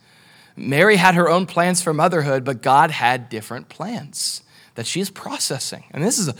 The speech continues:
this is a lot. Notice Mary's response, and this is the first thing that God uses. Then Mary said to the angel,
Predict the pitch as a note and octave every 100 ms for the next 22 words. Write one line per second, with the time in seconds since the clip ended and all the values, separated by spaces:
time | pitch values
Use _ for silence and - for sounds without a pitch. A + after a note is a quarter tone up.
0 | - - - G4+ F#3 D#3 D3 B3 D3 -
1 | - - _ _ _ _ _ _ _ _
2 | _ - D#3 F#3 F#3+ E3+ E3 D#3 C#3 C#3
3 | - B2+ A#2+ A#2 B2 C#3 D3 C#3 - C3
4 | - B2 A#2 A#2 G#2+ G#2 G#2+ A2 - A#2
5 | A#2 C#3 D#3+ - C3 C3 B2 A#2 A2+ F#3